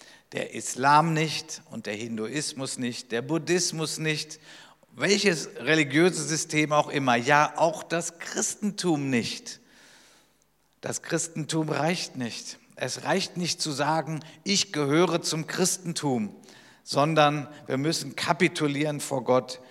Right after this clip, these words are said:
und wir müssen einfach anerkennen, so schön ich mich auch versuche, vor Gott zu machen, ob das nun durch viele Almosen ist, durch viele Gebete oder durch vieles Fasten,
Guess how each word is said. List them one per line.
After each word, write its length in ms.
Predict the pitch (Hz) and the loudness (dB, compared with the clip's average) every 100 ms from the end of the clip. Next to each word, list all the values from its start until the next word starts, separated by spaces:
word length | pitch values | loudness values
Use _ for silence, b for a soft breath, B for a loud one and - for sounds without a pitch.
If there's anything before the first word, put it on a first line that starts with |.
| B B - | B B -4
und 140 | 131 | 0
wir 80 | 139 | 4
müssen 340 | 147 165 - | 4 2 2
einfach 440 | - 143 147 135 - | 4 4 4 0 2
anerkennen, 680 | 147 165 151 - 143 147 | 0 2 -2 0 0 0
so 140 | 127 139 | -4 -2
schön 420 | - 175 202 214 | 2 8 8 8
ich 200 | 196 - | 6 -2
mich 220 | 170 - | -2 -2
auch 160 | 160 151 | -4 -2
versuche, 560 | - 156 151 190 165 | 2 2 2 -2 -4
vor 240 | 143 165 139 | -6 -4 -2
Gott 220 | 160 165 | -2 -2
zu 160 | - 151 | -4 -2
machen, 400 | 143 139 120 107 B B - | -4 -4 -6 -8 B B -10
ob 160 | 117 | -4
das 200 | 143 123 | 0 0
nun 160 | 135 131 | 0 -2
durch 160 | 120 - | -2 -4
viele 280 | 139 120 | -2 0
Almosen 640 | 113 156 180 175 170 151 143 | 4 4 4 2 2 0 -4
ist, 320 | 147 - - B B | -4 -4 -8 B B
durch 180 | 143 - | -8 -6
viele 260 | 143 143 | -4 -4
Gebete 800 | 139 160 127 180 196 190 170 156 B B B B B - | 0 -2 0 4 4 4 2 2 B B B B B 0
oder 220 | 151 151 | 4 6
durch 220 | 156 - | 4 -2
vieles 380 | 185 196 180 - | -2 0 2 0
Fasten, 800 | - 165 185 - - 160 151 | 2 4 4 2 -4 -6 -8